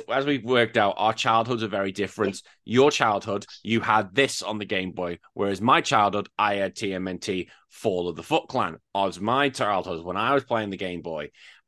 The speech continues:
I bet there's someone listening to this who would have gone, "I played this Power Ranger game, and it was the best game I've ever played in my life." And literally, I'm expecting angry emails, death threats, the whole work, 'cause I've ruined someone's childhood.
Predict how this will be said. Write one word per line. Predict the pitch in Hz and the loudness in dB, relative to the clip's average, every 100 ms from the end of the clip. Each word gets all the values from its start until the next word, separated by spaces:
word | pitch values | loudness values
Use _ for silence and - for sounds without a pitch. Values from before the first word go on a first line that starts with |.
| - | 2
I | 139 151 | 4 6
bet | 151 127 101 | 4 4 0
there's | 107 - | -6 -2
someone | 120 127 123 | 0 2 2
listening | 107 104 117 107 | 0 0 -4 -4
to | 98 | 0
this | 101 76 - - _ - - | 0 0 -4 -10 _ -20 0
who | 120 117 | 4 6
would | 113 | 6
have | |
gone, | 110 107 - - _ - | 6 4 2 -16 _ 4
"I | 165 175 | 6 6
played | 156 131 135 | 4 4 4
this | 156 - | 0 0
Power | 156 160 156 | 2 4 4
Ranger | 156 147 | 0 -4
game, | - 139 107 _ | 2 4 2 _
and | 135 131 | -4 -4
it | - | -6
was | 120 113 | -12 -8
the | 120 113 - | -10 -4 4
best | 160 156 - | 6 4 2
game | 147 143 147 _ - | 6 6 4 _ 0
I've | 143 - | 0 4
ever | 151 135 | 6 6
played | 123 127 123 135 | 2 4 4 4
in | 143 | 2
my | 135 | 2
life." | 123 120 117 131 _ - | 4 6 6 4 _ -4
And | 120 117 110 117 | 2 2 2 -2
literally, | 123 127 123 139 135 127 | 2 2 2 0 2 4
I'm | 117 120 | 2 0
expecting | - - 113 104 127 113 107 101 - | -2 -2 -2 0 0 0 -2 -4 -4
angry | 107 120 120 120 | -2 0 0 2
emails, | 120 113 110 113 113 110 - | 2 2 2 4 4 2 0
death | 113 107 - | 0 0 0
threats, | 110 101 - - | 0 0 -4 0
the | 107 | 2
whole | - 123 120 113 | 4 4 6 6
work, | 107 110 107 | 6 6 4
'cause | 120 | 0
I've | 101 104 | 0 0
ruined | 104 104 110 | 2 4 2
someone's | 127 117 107 95 | 0 0 0 -2
childhood. | - 98 104 101 107 95 | -2 -2 0 -2 -4 -4